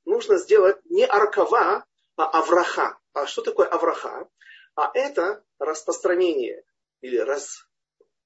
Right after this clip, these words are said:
э, размножение растений путем отпускания ветки. Например, крыжовник. У него ветка касается, у него есть, э, у него куст пышный, э, у него колючий тоже, но вкусные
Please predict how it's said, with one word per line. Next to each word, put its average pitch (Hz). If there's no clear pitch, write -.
э, -
размножение 127
растений 208
путем 214
отпускания 165
ветки. 117
Например, 160
крыжовник. 170
У 135
него 160
ветка -
касается, 120
у -
него 202
есть, -
э, -
у 427
него -
куст -
пышный, 190
э, 180
у 185
него 208
колючий 156
тоже, 151
но 196
вкусные -